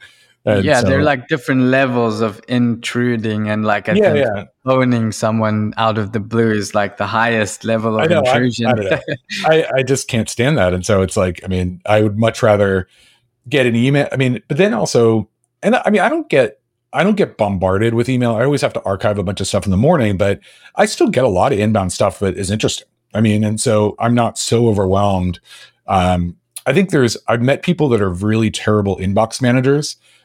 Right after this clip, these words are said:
Speaker 1: that just have, like, ten thousand things in their inbox and they can't keep track. And I, I think it depends on who you're sending to, that if there's somebody that, like, they'll see the day's email and they'll kinda deal with it and then they'll archive it,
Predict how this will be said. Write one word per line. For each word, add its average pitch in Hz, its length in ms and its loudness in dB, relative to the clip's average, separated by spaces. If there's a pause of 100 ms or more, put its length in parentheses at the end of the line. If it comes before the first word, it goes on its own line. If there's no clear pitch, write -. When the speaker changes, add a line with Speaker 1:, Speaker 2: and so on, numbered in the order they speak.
Speaker 1:
that 104 240 2
just - 260 0
have, 107 200 0
like, 95 320 0 (300)
ten 127 220 -2
thousand 104 320 0
things 104 220 0
in 95 40 -2
their 90 180 0
inbox 113 340 0
and 113 80 -2
they 98 100 2
can't 101 260 -4
keep 92 180 -2
track. 90 400 2
And 95 100 2
I, 95 160 2 (520)
I 110 60 -2
think 160 440 -2 (240)
it - 120 -4
depends 143 400 0
on 139 120 0
who 104 120 0
you're 104 200 2
sending 98 380 0
to, 165 360 0 (360)
that 107 200 2
if 107 140 -4
there's 139 220 2
somebody 160 280 2
that, 110 240 0 (180)
like, 104 340 -4 (200)
they'll 131 240 2
see 131 260 -2
the 117 120 0
day's 107 340 0
email 101 460 0
and 98 140 -2
they'll 95 180 0
kinda 95 260 -2
deal 87 260 -4
with 101 120 -2
it 120 160 2
and 98 120 -2
then 98 120 -2
they'll 92 340 -2
archive 107 400 0
it, 143 200 2